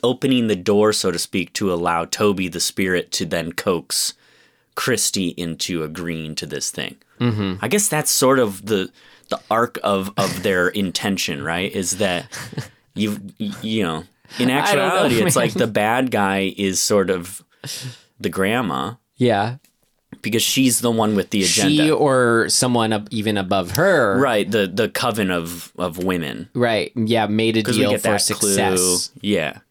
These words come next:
Speaker 1: right, which is the same as Hereditary. So this must be, um, in, in sort of the witchcraft, satanic, demon lore stuff. This may, must be a sort of a common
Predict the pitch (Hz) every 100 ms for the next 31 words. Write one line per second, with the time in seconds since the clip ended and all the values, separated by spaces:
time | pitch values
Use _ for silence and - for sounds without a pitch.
0 | - - 190 131 87 131 143 131 110 _
1 | _ _ - 131 - - - 147 147 123
2 | 101 - 98 92 80 - 85 73 - 107
3 | 107 - 113 120 - - 117 104 95 92
4 | 90 - - - - _ _ - 95 92
5 | 87 82 80 78 _ _ _ _ _ -
6 | 113 101 95 104 - 110 98 85 95 90
7 | 104 - - 110 95 90 - - - 95
8 | 87 98 90 90 85 - - - 101 101
9 | 92 87 85 85 82 82 85 85 82 -
10 | - 90 85 104 - 98 101 92 90 -
11 | 85 - 92 82 - - 82 73 76 -
12 | - 98 87 82 73 67